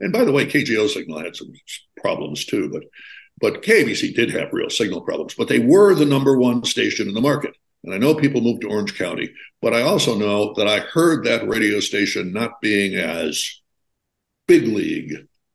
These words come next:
as it once was. And, and K G O, until it got, until Disney sold it, um, continued to invest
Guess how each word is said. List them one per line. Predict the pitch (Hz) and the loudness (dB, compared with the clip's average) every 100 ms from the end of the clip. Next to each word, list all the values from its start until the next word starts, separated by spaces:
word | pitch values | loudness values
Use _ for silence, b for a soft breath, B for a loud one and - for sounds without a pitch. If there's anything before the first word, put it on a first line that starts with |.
| _ _ - | _ _ -8
as | 85 | -4
it | 90 80 | -4 -4
once | 87 87 - | -6 -6 -4
was. | 87 98 76 71 69 - - - _ _ _ _ _ _ _ - | 0 0 0 -2 -4 -6 -6 -10 _ _ _ _ _ _ _ -8
And, | 92 87 - - - | -6 -6 -10 -10 -2
and | 104 98 | -2 0
K | - 147 | 4 4
G | 131 123 | 6 6
O, | 120 117 | 6 4
until | 113 104 - 143 139 | 2 -4 -2 2 2
it | 120 - | 2 0
got, | 110 107 104 - _ _ _ | 0 0 -2 -12 _ _ _
until | 107 95 156 147 | -8 2 4 6
Disney | 196 156 156 | 4 4 0
sold | 175 208 113 | 2 2 2
it, | 90 - - _ _ _ _ _ _ _ _ _ _ 110 | 0 -4 -14 _ _ _ _ _ _ _ _ _ _ -2
um, | 110 110 110 104 - _ _ _ _ - | 2 2 2 -2 -12 _ _ _ _ -6
continued | 101 101 113 110 - | -4 0 0 0 0
to | 98 | -2
invest | 85 62 - - | -2 -6 -8 -10